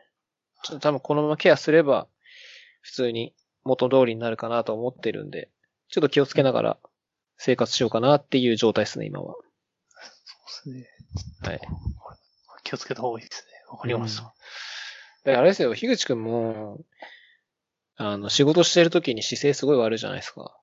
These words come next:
Speaker 2: <laughs>
Speaker 1: うん。
Speaker 2: あれ、そう思うじゃないですか。
Speaker 1: うん。
Speaker 2: あれ、あっちの方がいいんですよね。なんか。
Speaker 1: うん。
Speaker 2: あの、姿勢伸ばしてると、
Speaker 1: うん。
Speaker 2: なんですかね。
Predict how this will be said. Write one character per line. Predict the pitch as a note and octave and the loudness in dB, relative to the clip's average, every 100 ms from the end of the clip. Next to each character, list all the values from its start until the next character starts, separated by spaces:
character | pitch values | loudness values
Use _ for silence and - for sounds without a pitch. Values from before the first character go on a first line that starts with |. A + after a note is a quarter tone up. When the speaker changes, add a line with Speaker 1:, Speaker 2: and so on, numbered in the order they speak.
| _ _ - _ _ | _ _ -20 _ _
Speaker 2:
<laughs> | - | 0
Speaker 1:
う | |
ん。 | - F3+ - G3+ - - - G#3+ - - G#2+ G#2+ - _ - - - _ _ | 4 6 6 2 2 -6 0 2 2 -4 -16 -18 -20 _ -16 -16 -18 _ _
Speaker 2:
あ | - | -2
れ、 | B2+ | 0
そ | - F3+ | 2 2
う | |
思 | G3 G3+ | 4 2
う | |
じ | C#3+ | 4
ゃ | B2+ | 2
な | A#2+ | 0
い | |
で | |
す | A#2+ | -4
か。 | - C#3 B2 B2 C#3+ - | 0 2 2 0 -14 -20
Speaker 1:
う | |
ん。 | A#2 _ _ _ _ _ _ - | -20 _ _ _ _ _ _ -2
Speaker 2:
あ | C3+ | 0
れ、 | A#2+ | 2
あ | A2+ | 0
っ | - | -2
ち | G3 | -2
の | F#3+ | 0
方 | F#3 | 0
が | D3 | -4
い | |
い | E3 D#3+ | -4 -6
ん | |
で | C3+ | -4
す | C#3 | -4
よ | |
ね。 | A#2 A2 A#2+ - - - _ | -4 -6 -12 -14 -14 -16 _
な | - A2+ | -4 -4
ん | A2 | -6
か。 | B2 - - _ _ _ _ _ _ _ _ - | -12 -14 -20 _ _ _ _ _ _ _ _ -14
Speaker 1:
う | |
ん。 | G#2 A2+ | -12 -2
Speaker 2:
あ | C3 A#2 | 2 2
の、 | A#2 A2 A#2 A#2+ _ _ - - | 0 -8 -12 -18 _ _ -20 -20
姿 | - - - A#3+ A3 | -16 -12 -6 0 0
勢 | |
伸 | E3 D3 | 4 4
ば | G3+ | 4
し | - - - | 2 -4 -8
て | - B2+ A#2 A#2+ | 0 0 0 -2
る | C3+ | -6
と、 | - C#3 A#2+ A2+ - _ | -2 0 0 -4 -12 _
Speaker 1:
う | A#2+ | -18
ん。 | A2+ G#2+ _ _ _ _ _ _ _ _ _ _ _ _ _ _ _ _ _ _ _ _ - _ _ _ _ C#3+ | -18 -20 _ _ _ _ _ _ _ _ _ _ _ _ _ _ _ _ _ _ _ _ -20 _ _ _ _ -12
Speaker 2:
な | A#2+ A2+ | -10 -10
ん | A#2 | -12
で | A#2+ | -12
す | - | -10
か | C3 | -10
ね。 | A#2 A2+ | -8 -12